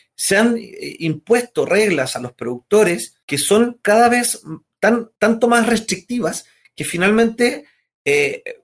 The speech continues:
limitan el uso de estas tecnologías. Lo que decías tú, por ejemplo,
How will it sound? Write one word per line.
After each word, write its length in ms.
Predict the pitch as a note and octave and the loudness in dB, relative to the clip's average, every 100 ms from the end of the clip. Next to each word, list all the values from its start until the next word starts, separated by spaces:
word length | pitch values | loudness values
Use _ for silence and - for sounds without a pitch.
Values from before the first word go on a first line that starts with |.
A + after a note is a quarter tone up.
| - | -10
limitan 600 | D3 F#3 C4+ C4+ B3+ A#3 | 0 2 2 2 -2 0
el 120 | G3+ | 0
uso 200 | A#3 A#3 | 0 2
de 60 | A#3 | 2
estas 160 | A#3 A#3 | 0 0
tecnologías. 560 | A#3 B3 A3+ D3+ G#2 - | 0 2 0 -2 -4 -4
Lo 140 | E3 | -2
que 80 | F#3+ | 0
decías 240 | F#3 B3 | 0 -2
tú, 160 | B3 C3+ | -4 -6
por 100 | C#3 | -4
ejemplo, 520 | - D#3 - G#2 | -2 -2 -4 -14